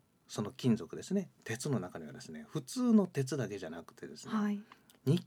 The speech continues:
Speaker 1: ケルが混ざっている。あれ？
Speaker 2: へえ。
Speaker 1: 要は合金ですよね。
Speaker 2: へ、えー、そんなこともできた。
Speaker 1: ねえ。
Speaker 2: うん。
Speaker 1: これ普通の発想じゃないですよね。
Speaker 2: はい。
Speaker 1: だからそもそもそこで作ったんじゃなしに持ち込んだ、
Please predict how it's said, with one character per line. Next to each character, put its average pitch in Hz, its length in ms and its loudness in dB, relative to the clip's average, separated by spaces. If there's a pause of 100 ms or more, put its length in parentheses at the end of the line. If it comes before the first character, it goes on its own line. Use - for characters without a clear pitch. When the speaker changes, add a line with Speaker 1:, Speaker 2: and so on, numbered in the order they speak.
Speaker 1:
ケ 143 100 2
ル 107 80 2
が 90 100 -8
混 85 120 -12
ざ 85 120 -10
っ 73 40 -14
て - 180 -18
い 73 60 -14
る。 - 100 -14 (340)
あ 117 80 -4
れ？ 175 80 0
Speaker 2:
へ - 40 -4
え。 185 100 -16
Speaker 1:
要 202 240 6
は 120 220 0 (200)
合 180 300 6
金 180 240 2
で 160 100 0
す 135 120 -8
よ 160 100 -10
ね。 - 160 -16
Speaker 2:
へ、 - 120 -14 (640)
え - 20 -2
ー、 - 20 -2
そ - 140 -12
ん - 40 -18 (120)
な - 80 -18
こ - 180 -20
と 269 100 -16
も 269 140 -4
で 240 120 0
き - 120 -14
た。 - 140 -18 (840)
Speaker 1:
ね 185 420 -6
え。 - 20 0
Speaker 2:
う - 20 2
ん。 208 520 0 (120)
Speaker 1:
こ 202 520 4
れ 185 180 2
普 147 160 -2
通 160 320 0
の 151 160 2
発 143 220 -4
想 139 180 4
じ 107 80 2
ゃ 92 40 -4
な 90 160 -4
い 78 40 -8
で 73 60 -10
す - 140 -14
よ 76 100 -10
ね。 - 80 -8
Speaker 2:
は 196 360 -2
い。 202 180 -8
Speaker 1:
だ 156 80 0
か 143 80 0
ら 135 160 4
そ - 160 2
も 170 120 4
そ 123 140 0
も 139 380 2
そ - 140 -8
こ 170 120 2
で 170 160 2
作 - 200 -2
っ - 20 -2
た - 240 -4
ん 98 40 -4
じ 87 60 -6
ゃ 90 60 -4
な 98 100 -2
し - 140 -10
に 82 200 -4
持 107 220 0
ち - 160 -6
込 269 300 2
ん 110 40 -4
だ、 80 220 -4